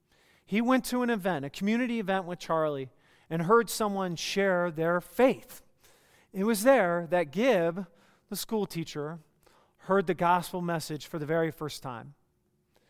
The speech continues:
Charlie was flexible, wasn't he?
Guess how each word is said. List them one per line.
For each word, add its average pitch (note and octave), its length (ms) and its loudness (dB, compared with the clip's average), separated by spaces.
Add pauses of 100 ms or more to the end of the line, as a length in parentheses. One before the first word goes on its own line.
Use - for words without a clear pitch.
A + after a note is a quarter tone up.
(840)
Charlie A3 600 4
was E3+ 640 2 (140)
flexible, C3 600 0 (580)
wasn't D#3+ 280 2
he? G#3+ 160 -4